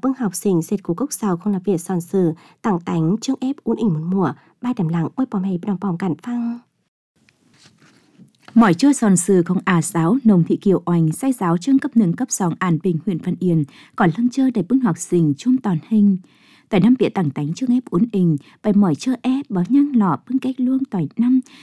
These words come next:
Speaker 2: xương có nhị lém. À giáo oanh có tà ót đầy khu kiến nung rú, cánh ép năm mớ, cuộc ăn ảo bưng học sinh, lò nạp bịa cốc chính, phải nếu chuyên bưng học sinh. Bưng nòng chỉ bòm cằn tọp hòm sổ ban, ảo ó bưng quam cốp quam hôm khổng chầu, cuồng mỏi chơi ép, cánh bai ép,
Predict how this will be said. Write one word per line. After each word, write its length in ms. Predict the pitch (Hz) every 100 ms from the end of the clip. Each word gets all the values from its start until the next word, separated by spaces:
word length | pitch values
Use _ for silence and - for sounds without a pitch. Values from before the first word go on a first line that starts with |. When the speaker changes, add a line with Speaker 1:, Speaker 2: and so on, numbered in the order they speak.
| - _ -
Speaker 2:
xương 220 | - 269
có 100 | 196
nhị 280 | 214 247 175
lém. 320 | 160 160 160 240 - - -
À 200 | 214 202
giáo 260 | 180 180 269
oanh 240 | 202 180
có 100 | 160 170
tà 140 | 180 -
ót 180 | 254 -
đầy 120 | 170
khu 160 | 170 170
kiến 120 | 170 147
nung 120 | 262 277
rú, 320 | 185 165 208 269
cánh 140 | 170 160
ép 140 | 240 247
năm 220 | 254 269 214
mớ, 240 | 156 180 - - -
cuộc 120 | 254
ăn 200 | 214 196
ảo 160 | - 170
bưng 100 | 285
học 160 | 196 147
sinh, 280 | - 175 165
lò 120 | 196
nạp 180 | 170 170 -
bịa 120 | 185
cốc 180 | - 277
chính, 240 | - 170 233
phải 140 | 196 160
nếu 140 | 151
chuyên 240 | - 277 262
bưng 120 | 262
học 160 | 240 143
sinh. 300 | - 175 151 - - - - 240
Bưng 120 | 233
nòng 180 | 190 143
chỉ 200 | 226 247 -
bòm 180 | 190
cằn 260 | 151 180 156
tọp 240 | - 170
hòm 200 | - 151
sổ 220 | 147 175 -
ban, 240 | 233 254 247 - -
ảo 140 | 214
ó 140 | 147 196
bưng 140 | 262 247
quam 200 | 269 254
cốp 180 | 262 -
quam 160 | 269 254
hôm 160 | 269 269
khổng 200 | 180 147
chầu, 300 | 196 165 139 - -
cuồng 180 | 220 196 170
mỏi 160 | 180 -
chơi 180 | 254 233
ép, 240 | 262 277
cánh 180 | 175 151 247
bai 160 | 247 -
ép, 200 | 269